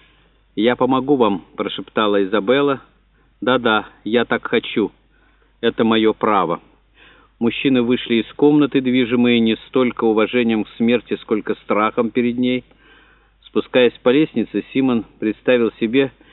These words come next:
как две женщины снимают белье с худого и длинного старческого тела и протирают его ватой с такой же осторожностью, с какой протирают тело новорожденного. Полчаса спустя в ногах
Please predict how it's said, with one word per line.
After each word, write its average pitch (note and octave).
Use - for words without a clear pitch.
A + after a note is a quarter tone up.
как A2
две A#2+
женщины B2
снимают A#2+
белье A#2
с -
худого A#2
и A2
длинного A2+
старческого G#2
тела B2
и -
протирают A#2
его F#2+
ватой B2
с -
такой A#2
же A2
осторожностью, A2+
с -
какой A#2
протирают A2+
тело A2
новорожденного. F2+
Полчаса A2+
спустя C#3+
в F#2
ногах A2+